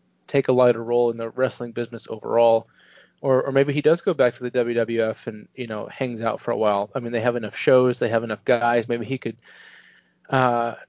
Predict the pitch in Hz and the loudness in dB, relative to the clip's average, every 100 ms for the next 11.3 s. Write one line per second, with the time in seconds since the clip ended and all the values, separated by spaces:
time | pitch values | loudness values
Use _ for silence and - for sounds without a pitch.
0 | - 143 131 123 127 127 120 120 123 - | -10 -4 -4 -2 -2 0 0 -2 -2 -2
1 | 135 - 127 - 120 127 127 127 123 110 | -6 -6 -14 -12 -8 -8 0 0 0 -2
2 | 120 - - - 135 127 123 120 120 117 | -6 -6 -12 -4 0 2 2 0 -2 -2
3 | 113 113 185 131 101 120 135 131 139 - | -4 -2 -2 -2 -6 -6 -4 -4 -4 -6
4 | 139 - - 139 139 - - 127 123 - | -8 -8 -8 0 0 0 2 2 2 -2
5 | 120 113 107 - - - 120 110 107 107 | 0 0 -4 -10 -16 -8 -4 -4 -8 -12
6 | 107 _ _ _ _ - 151 185 208 185 | -20 _ _ _ _ -2 2 2 2 0
7 | - 180 139 117 135 - 147 147 147 147 | -2 0 2 2 0 -4 -8 -2 -2 2
8 | 120 123 139 139 135 - 123 110 123 117 | 2 4 2 0 -6 -4 -8 -6 -4 -2
9 | 113 110 _ _ _ _ _ - 127 123 | -4 -8 _ _ _ _ _ -6 -2 -2
10 | 113 117 117 117 - - 117 117 110 104 | 0 0 2 0 -4 -10 0 2 4 0
11 | - - | -4 -6